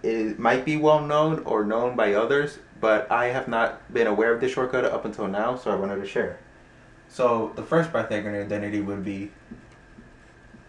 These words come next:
sine squared x plus cosine squared x equals one.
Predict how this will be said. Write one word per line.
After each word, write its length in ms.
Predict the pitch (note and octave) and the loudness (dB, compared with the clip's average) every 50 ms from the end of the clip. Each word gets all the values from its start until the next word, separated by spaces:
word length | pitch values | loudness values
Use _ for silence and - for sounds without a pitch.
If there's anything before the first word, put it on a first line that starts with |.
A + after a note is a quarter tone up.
| - - - - - | -20 -20 -20 -20 -18
sine 640 | - - - - - B2 B2+ - - C#3+ D3+ D#3+ - - - - - - - | -6 -2 0 2 4 4 2 2 0 -4 -8 -12 -14 -16 -20 -20 -20 -20 -20
squared 680 | - - - - - - A2+ A2 G#2+ G#2+ G#2+ G#2 G#2+ G#2 - - - - - - | -20 -20 -20 -16 -8 -4 -2 0 0 0 -2 -4 -6 -8 -12 -16 -20 -20 -8 -2
x 400 | - A2+ G2+ - - - - - - - - - - - - - - - - - - - - - - - - - - | 0 2 2 2 0 -4 -10 -18 -20 -20 -20 -20 -20 -20 -20 -20 -20 -20 -20 -20 -20 -20 -20 -20 -18 -18 -20 -14 -6
plus 440 | A2 G#2+ G#2 G2+ G2+ - - - - - - - - - - - - - - - - - - - - - - - - - - - - - - | -2 0 0 0 -2 -4 -10 -18 -20 -20 -20 -20 -20 -20 -20 -20 -20 -20 -20 -20 -20 -20 -20 -20 -20 -20 -20 -20 -20 -20 -16 -16 -16 -8 -2
cosine 640 | B2 C3+ C#3 C#3 - - G#2+ G#2 G2+ F#2 F#2 F#2+ - - - - - - - | 0 0 0 0 -2 -2 0 0 0 0 -4 -6 -10 -14 -20 -20 -20 -20 -20
squared 600 | - - - - - G#2 G2+ G2 F#2+ F#2 - - - - | -20 -20 -20 -14 -8 -6 -4 -2 -2 -4 -6 -6 -6 -2
x 440 | F#2 F#2+ F#2+ F#2 - - - - - - - - - - - - - - - - - - - - - - - | 0 0 0 0 -2 -8 -16 -20 -20 -20 -20 -20 -20 -20 -20 -20 -20 -20 -18 -16 -16 -16 -16 -18 -20 -18 -14
equals 460 | - - - - - F2+ F2+ - - - | -14 -14 -12 -10 -10 -10 -8 -10 -10 -6
one. 340 | G#2 A2 G#2 D#2 - - | -2 -2 -2 -2 -4 -8